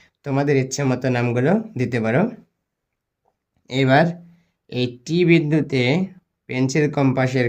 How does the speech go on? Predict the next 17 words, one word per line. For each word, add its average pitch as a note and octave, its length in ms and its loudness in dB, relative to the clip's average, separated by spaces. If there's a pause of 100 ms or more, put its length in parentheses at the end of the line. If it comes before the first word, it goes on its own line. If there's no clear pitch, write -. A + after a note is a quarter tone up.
কাটা A#2+ 360 0
বসিয়ে C3+ 480 0 (920)
দেখো, A#2 360 -6 (2250)
যে B2 280 -2
কোনো F3+ 260 0
একটা D#3+ 280 0
মাপ C3 280 2
নিব, B2+ 220 2 (680)
দুটো C#3 360 0
মাপই C#3+ 300 2
কিন্তু C3 300 2 (180)
সমান C3 440 2
হওয়ার B2 400 0 (120)
কথা। B2 480 -2 (720)
যদি C#3+ 460 2
না D#3 200 6
হয়, C#3+ 280 4